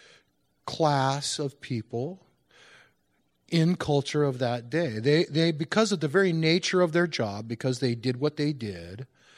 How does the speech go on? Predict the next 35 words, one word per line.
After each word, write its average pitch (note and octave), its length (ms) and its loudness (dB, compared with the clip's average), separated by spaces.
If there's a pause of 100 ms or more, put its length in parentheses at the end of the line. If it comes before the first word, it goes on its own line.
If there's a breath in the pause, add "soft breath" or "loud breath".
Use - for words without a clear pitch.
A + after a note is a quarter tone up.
(440 loud breath)
they C#3+ 160 4
were C3 440 2 (140)
considered C#3+ 380 0
unclean, B2+ 420 -2
and G#2 100 -6
they A2+ 60 -4
weren't B2 220 -2
even A2+ 100 -4
allowed B2 520 -2
to - 80 -16
go A2 180 -2
into G#2 140 -4
the G2 80 -12
temple G2 320 -12
to - 120 -16
worship. D3 520 -16 (1000 loud breath)
And B2+ 100 -6
yet C3+ 220 -6
God D3 280 -4
puts - 220 -8
on B2+ 160 -8
this A#2 140 -8
spectacular - 1040 -14
display A2+ 680 -14
for A2 140 -18
them G2+ 540 -20 (440 soft breath)
to B2+ 100 -10
let A2+ 120 -10
him G#2 120 -12
know F#2+ 80 -14
that F#2+ 100 -18
he's G2 120 -14
gonna G#2 160 -18
be B2 180 -18
there. - 340 -20